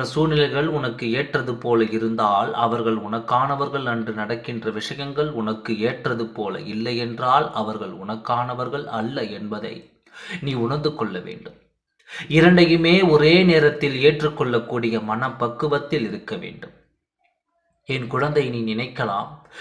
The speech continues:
வராகி அம்மா பெற்றவர்களை கூட நம்ப வேண்டாம் என்று சொல்கின்றார்களே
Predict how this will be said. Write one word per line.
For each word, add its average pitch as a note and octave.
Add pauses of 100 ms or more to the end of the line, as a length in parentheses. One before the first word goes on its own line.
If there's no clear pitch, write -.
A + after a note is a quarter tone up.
(140)
வராகி C#3
அம்மா C3 (1500)
பெற்றவர்களை C#3
கூட C#3+
நம்ப B2
வேண்டாம் C#3
என்று A#2
சொல்கின்றார்களே A#2